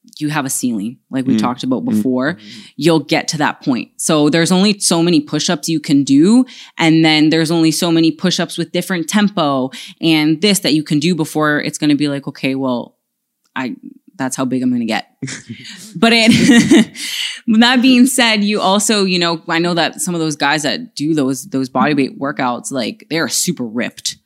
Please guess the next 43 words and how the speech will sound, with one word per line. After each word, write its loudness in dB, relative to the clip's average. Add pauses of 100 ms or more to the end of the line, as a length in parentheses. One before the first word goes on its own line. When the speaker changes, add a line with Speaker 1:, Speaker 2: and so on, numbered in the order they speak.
(180)
Speaker 2:
They -2
are -2
Speaker 1:
So, 2
Speaker 2:
ripped. 0
Speaker 1:
like, 2
they're 2
very 2
lean. 2
Speaker 2:
But 2
they're 0
not 0
big. 0
They're 0
never 4
Speaker 1:
No, 4
they're 2
Speaker 2:
big. 0
Speaker 1:
just 0
super 0
lean. -2 (340)
Speaker 2:
They're 0
as 0
lean 2
as 2
they 0
need 0
to -2
be, -2
'cause 0
sometimes 0
I -2
feel -2
like 0 (160)
having 2
too 0
much 2
muscle 0
can 2
be 6
a, 0 (400)
not -2
disadvantage, -2
but -2